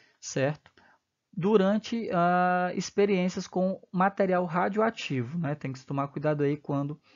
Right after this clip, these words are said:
se manipula esse tipo de material, né? Então, é, ele propôs aí que essas partículas seriam os nêutrons.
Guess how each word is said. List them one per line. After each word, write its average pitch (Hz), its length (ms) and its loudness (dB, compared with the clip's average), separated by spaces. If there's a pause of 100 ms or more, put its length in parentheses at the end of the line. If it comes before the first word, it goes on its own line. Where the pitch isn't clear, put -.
(140)
se - 180 -6
manipula 151 520 -2
esse 151 180 -8
tipo 143 320 -6
de 139 80 -6
material, 151 680 2 (840)
né? 147 160 0
Então, 160 420 0 (1400)
é, 131 520 4
ele 147 200 2
propôs 175 560 0
aí 165 300 2 (240)
que - 160 2
essas 175 380 2
partículas 208 960 -6 (240)
seriam 180 760 -2
os 185 400 -4
nêutrons. 156 960 -2